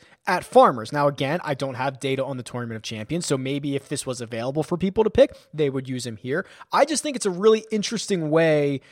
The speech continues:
to use Hideki in a prime natural fit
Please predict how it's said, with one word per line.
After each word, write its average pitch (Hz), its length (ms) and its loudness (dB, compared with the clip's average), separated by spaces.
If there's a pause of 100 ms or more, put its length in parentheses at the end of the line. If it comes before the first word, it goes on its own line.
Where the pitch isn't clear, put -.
(220)
to 160 140 0
use 196 480 0
Hideki 156 800 2 (260)
in 165 120 0
a 147 60 4
prime 214 920 0 (560)
natural 190 600 2
fit 160 500 2